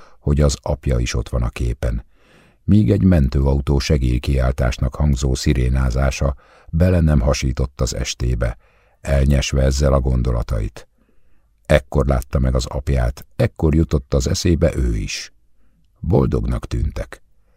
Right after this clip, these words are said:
Talán éppen azért, mert együtt voltak. Hallgatta, ahogy elhal a mentőautó víjogása, és érezte, hogy gyűlöletteli féltékenység tör elő belőle apja iránt,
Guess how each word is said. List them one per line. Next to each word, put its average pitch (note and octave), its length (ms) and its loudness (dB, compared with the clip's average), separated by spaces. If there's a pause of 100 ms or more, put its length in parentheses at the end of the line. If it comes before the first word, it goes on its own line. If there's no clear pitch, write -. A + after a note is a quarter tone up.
(540)
Talán C3+ 340 4
éppen G2+ 400 2
azért, E2+ 380 2
mert F2 240 4
együtt A#1 440 -4
voltak. - 640 -8 (960)
Hallgatta, D#2 680 2
ahogy C#2 320 2
elhal C#2 400 2
a C2 60 2
mentőautó C2 760 0
víjogása, B1 840 -2 (360)
és G2+ 380 -2
érezte, F2+ 680 2 (440)
hogy D2+ 220 2
gyűlöletteli D2+ 840 2
féltékenység B1 840 -2
tör B1+ 220 -2
elő B1 260 0
belőle C2 540 -2
apja B1 400 -2
iránt, G#1+ 600 -6